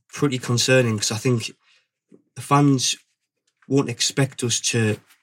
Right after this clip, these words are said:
wipe the floor with the Ipswiches and Portsmouth, but I think to say if we get one point from them two games, I think it would highlight that we can't really compete with them, because I think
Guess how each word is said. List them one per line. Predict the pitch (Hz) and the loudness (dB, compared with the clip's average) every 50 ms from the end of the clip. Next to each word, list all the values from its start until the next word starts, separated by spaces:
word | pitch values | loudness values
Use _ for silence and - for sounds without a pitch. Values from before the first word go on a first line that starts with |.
| _ - - | _ -6 -2
wipe | 120 120 120 - | 0 0 0 -2
the | - 107 | -4 -8
floor | - - 123 120 120 120 113 | -4 0 2 2 2 2 2
with | 107 101 - - - | -2 -4 -6 -6 -6
the | 107 107 101 98 98 - - | -4 -2 -2 -2 -4 -6 -6
Ipswiches | - 117 - - - 117 113 - - 113 107 107 | -6 -4 -4 -4 -4 -4 -4 -4 -4 -4 -2 -4
and | 110 107 104 104 101 98 - | -4 -4 -4 -6 -8 -10 -8
Portsmouth, | - 117 120 117 - - 104 98 - - | -4 -4 -4 -4 -4 -8 -10 -10 -10 -6
but | - 110 104 - - - - - _ _ _ _ _ _ _ _ _ _ - - | -4 -2 -2 -2 -4 -8 -10 -20 _ _ _ _ _ _ _ _ _ _ -14 -10
I | 117 | -2
think | - 135 127 120 - - - - - _ _ _ _ _ _ _ - - | 0 0 0 0 -2 -6 -14 -16 -20 _ _ _ _ _ _ _ -10 -6
to | - - 127 123 117 110 _ | -2 0 2 2 2 0 _
say | - - - - 139 131 | -8 -6 -2 0 0 0
if | 127 - | 0 0
we | 139 131 | 0 0
get | 139 127 | 0 0
one | 127 131 135 127 123 | 0 0 0 0 0
point | - - 135 135 127 - | 0 0 0 0 0 0
from | - 123 | -2 0
them | 117 117 117 | 0 0 0
two | - 123 117 113 | 0 0 0 0
games, | 110 123 120 113 104 101 95 - | 0 0 0 0 0 -2 -4 -4
I | - 110 | -4 -2
think | 113 117 113 120 | -2 -2 -2 -4
it | 101 | -6
would | 107 104 | -6 -2
highlight | - 120 120 120 117 110 107 101 | 0 0 0 2 0 -2 -2 -4
that | 104 104 104 - - - _ _ _ _ _ _ _ _ _ - | -4 -6 -4 -6 -6 -8 _ _ _ _ _ _ _ _ _ -6
we | 113 117 | -6 -6
can't | 110 - - 120 113 107 | -4 -2 0 0 0 0
really | 117 120 117 117 | -2 -4 -4 -6
compete | - - 113 110 110 - 127 123 - | -8 -10 -12 -10 -8 -6 -6 -6 -6
with | 131 - | -8 -6
them, | - 139 143 _ _ _ _ _ _ _ _ _ _ _ _ _ | -6 -6 -6 _ _ _ _ _ _ _ _ _ _ _ _ _
because | - - 123 127 | -6 -4 -2 -2
I | 120 123 | -2 -2
think | 127 127 127 120 117 - | -2 0 0 0 0 -4